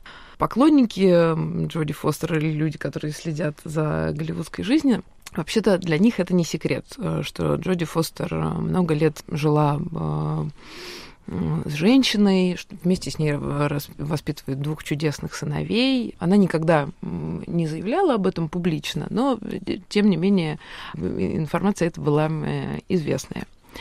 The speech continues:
На вручении «Золотого глобуса», где Джоди Фостер получила очень престижную награду за, э, вклад в киноискусство, и когда наступили вот эти, э,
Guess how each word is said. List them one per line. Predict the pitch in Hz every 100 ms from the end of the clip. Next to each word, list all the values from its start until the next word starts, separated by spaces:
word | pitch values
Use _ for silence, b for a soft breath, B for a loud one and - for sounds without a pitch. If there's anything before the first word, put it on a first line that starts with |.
| B B B
На | 175
вручении | 175 208 294 320 269 233 214 220
«Золотого | 175 180 185 170
глобуса», | 170 214 370 359 - 214 202 190
где | 175
Джоди | 165 175 160
Фостер | - 160 160 -
получила | 160 160 - 165
очень | 175 170 -
престижную | - 151 - 156 143 147
награду | 156 - - 233 254 190
за, | 147 160 160 156
э, | 151 160 156 170 170 170 170 -
вклад | - 151 -
в |
киноискусство, | - 160 156 - 262 285 - 202 175 -
и | -
когда | - 160 185
наступили | 156 - 156 147 143
вот | 175
эти, | 156 - 147 151
э, | -